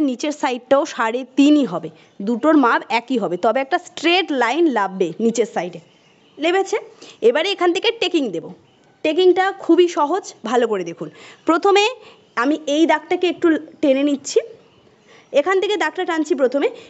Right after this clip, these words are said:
এটা আন্দাজে, এর কিন্তু কোনো নির্দিষ্ট মাপ হয় না, এটা just, এটা স্ট্রেট না রেখে, খুব ক্যারছা না করে, হালকাভাবে এরকম ক্যারছা বা তিরছা যেটাই বলুন না কেন, একটু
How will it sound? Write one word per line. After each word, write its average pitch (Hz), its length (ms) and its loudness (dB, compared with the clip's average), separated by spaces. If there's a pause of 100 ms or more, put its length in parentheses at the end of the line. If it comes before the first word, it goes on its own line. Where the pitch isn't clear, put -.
(100)
এটা 453 120 0 (180)
আন্দাজে, 311 360 -2
এর 277 100 -10
কিন্তু 349 180 0
কোনো 359 180 4
নির্দিষ্ট 320 280 2 (140)
মাপ 262 240 2
হয় 175 160 -10
না, - 40 -14 (320)
এটা 269 160 0 (140)
just, 415 260 -4 (260)
এটা 262 200 2
স্ট্রেট 415 380 -2 (120)
না 349 60 2 (100)
রেখে, 277 220 -2 (300)
খুব 453 140 4 (240)
ক্যারছা 311 340 0 (100)
না 277 80 -2 (100)
করে, 269 160 2 (480)
হালকাভাবে 403 640 -2 (100)
এরকম 302 300 -4
ক্যারছা 240 380 -4
বা 247 60 2 (100)
তিরছা 311 380 0
যেটাই 254 300 0
বলুন 269 220 -2
না 285 120 -4
কেন, 320 120 -4 (540)
একটু 320 160 -4